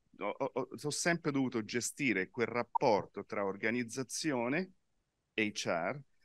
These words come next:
e giustificazione di una spesa di prodotti e servizi nati dall'intelligenza artificiale. Quindi il concetto di produttività,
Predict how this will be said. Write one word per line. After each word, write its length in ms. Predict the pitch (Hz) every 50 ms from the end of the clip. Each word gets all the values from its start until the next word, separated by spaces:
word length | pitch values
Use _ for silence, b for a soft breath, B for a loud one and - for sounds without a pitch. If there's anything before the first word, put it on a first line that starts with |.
| _ _ _ _ _ _
e 180 | - 180 170 139
giustificazione 1000 | 110 127 160 165 - - 185 165 170 185 190 202 190 196 - - 185 156 135 123
di 100 | 120 135
una 140 | 131 147 160
spesa 420 | - - - 180 156 117 98 107
di 140 | 107 110 113
prodotti 500 | - 113 165 160 175 160 120 - - -
e 60 | 135
servizi 680 | - - - 175 156 135 131 135 - - - - 147
nati 340 | 120 110 95 95 98 - - 98
dall'intelligenza 760 | 98 95 95 92 - 95 90 90 85 - 90 90 85 - 90
artificiale. 560 | - - - - 90 85 - 85 80 87 95
Quindi 340 | - 143 120 110 113 - 127
il 120 | 131 120
concetto 560 | - - 151 151 - - - 190 190 - -
di 160 | 147 135 139 131
produttività, 1080 | - 160 156 160 156 143 143 135 - _ - 143 127 117 120 - - 131 104 87 85